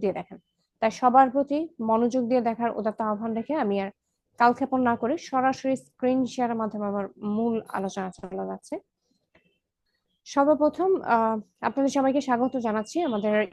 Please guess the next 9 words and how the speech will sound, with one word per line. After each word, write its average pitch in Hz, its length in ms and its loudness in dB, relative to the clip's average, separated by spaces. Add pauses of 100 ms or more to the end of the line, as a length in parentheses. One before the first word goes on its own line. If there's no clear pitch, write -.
(140)
ইউনাইটেড 240 320 0
স্টারস 233 320 0
গ্লোবাল 233 240 2
কর্তৃক 247 300 -2 (160)
আয়োজিত 214 340 -2 (540)
এই 208 120 -2 (140)
অসাধারণ 247 580 -2
সেশন, 240 420 -4 (180)
যে 208 80 -2